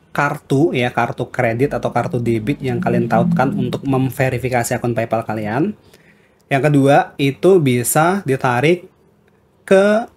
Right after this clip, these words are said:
rekening banknya, ya. Kalau saran aku, pilih aja ke rekening bank biar langsung masuk ke rekening bank kalian, ya. Kalian pilih yang ini. Terus di sini ada biayanya, teman-teman, ya. Kalau misalnya yang ditarik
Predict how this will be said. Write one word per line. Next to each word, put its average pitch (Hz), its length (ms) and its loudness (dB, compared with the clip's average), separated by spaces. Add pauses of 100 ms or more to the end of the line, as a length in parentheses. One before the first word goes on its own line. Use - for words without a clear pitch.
rekening 147 800 2
banknya, 117 480 0 (240)
ya. 127 400 -6 (160)
Kalau 117 160 -2
saran 117 320 0
aku, 156 400 2
pilih 117 240 -2
aja 117 240 -2
ke 139 160 -4
rekening 120 400 -4
bank 110 400 -4
biar 113 480 -4
langsung 113 400 -6
masuk 117 400 -6
ke 123 320 -2
rekening 117 480 -4
bank 110 240 -6
kalian, 107 480 -2
ya. 120 320 -2 (400)
Kalian 117 160 -4
pilih 113 240 -4
yang 113 80 -2
ini. 180 400 0 (520)
Terus 139 480 2
di 139 160 2
sini 143 320 4
ada 139 360 2
biayanya, 139 520 2
teman-teman, 147 520 2
ya. 127 280 -4
Kalau 139 440 2
misalnya 131 800 0 (120)
yang 131 240 0
ditarik 131 600 -2